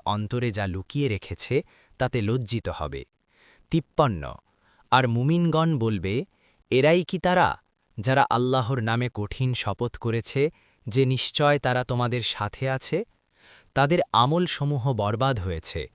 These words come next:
ফলে তারা ক্ষতিগ্রস্ত হয়েছে। চুয়ান্ন। হে মুমিনগণ, তোমাদের মধ্যে যে ব্যক্তি তার দিন থেকে ফিরে যাবে, তাহলে অচিরেই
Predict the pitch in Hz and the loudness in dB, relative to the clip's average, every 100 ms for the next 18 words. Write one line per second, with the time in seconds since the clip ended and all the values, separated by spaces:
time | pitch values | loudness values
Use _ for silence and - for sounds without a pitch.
0 | _ _ _ - 127 127 113 113 - 117 | _ _ _ -6 -4 -2 -2 -4 -6 -6
1 | 143 120 113 - - 80 78 - - 67 | -4 -2 -4 -4 -8 -8 -8 -8 -8 -10
2 | - _ _ _ _ _ - - 143 147 | -14 _ _ _ _ _ -6 0 2 2
3 | 95 69 - _ _ _ - _ - 160 | 0 -6 -14 _ _ _ -20 _ 0 2
4 | 160 135 123 117 92 76 113 170 _ _ | 2 2 2 0 -2 -2 -4 -6 _ _
5 | _ _ - 147 170 175 180 175 147 160 | _ _ 0 2 4 4 2 0 0 0
6 | 127 127 120 123 - 139 123 113 104 98 | 2 2 2 0 -2 -4 0 -2 -2 -2
7 | 123 120 123 127 - - 131 113 80 90 | -2 -2 -4 -4 -6 -2 0 0 -2 0
8 | 143 - _ _ _ _ 139 123 156 156 | -2 -2 _ _ _ _ 0 2 2 2
9 | - 113 - 175 123 113 | 2 2 2 0 2 0